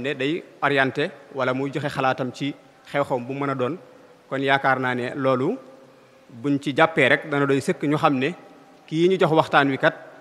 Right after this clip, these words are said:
maanaam nit la koo xam ne mën na koo taxawe lool. Liñ war a waxtaanal nag mooy ilmul kalaam. Ilmul kalaam ak maraaxil yi nga xam ne ci la jaar ba maanaam yegg fi mu yegg si tey,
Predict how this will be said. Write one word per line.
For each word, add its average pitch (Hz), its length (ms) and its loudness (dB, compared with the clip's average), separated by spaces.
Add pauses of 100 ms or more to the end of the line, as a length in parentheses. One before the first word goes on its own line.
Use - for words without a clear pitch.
(280)
maanaam 135 440 0
nit 147 160 -4
la 147 100 -2
koo 143 140 0
xam 131 220 -4
ne 131 120 -6
mën 135 200 -8
na 131 80 -6
koo 127 140 -6
taxawe 123 300 -6
lool. 139 200 0 (960)
Liñ 185 240 0
war 190 160 10
a 180 40 10
waxtaanal 156 420 6
nag 139 220 0
mooy 147 460 0 (640)
ilmul 160 560 2
kalaam. 143 360 4 (840)
Ilmul 143 360 2
kalaam 147 500 4 (1120)
ak 160 340 0
maraaxil 156 600 4
yi 151 80 -2
nga 175 80 4
xam 165 200 0
ne 151 80 0
ci 160 120 -2
la 151 120 2
jaar 139 280 6 (500)
ba 147 320 4
maanaam 143 320 0
yegg 143 280 0
fi 143 140 -6
mu 151 100 0
yegg 147 100 -2
si 143 80 -14
tey, 120 220 -2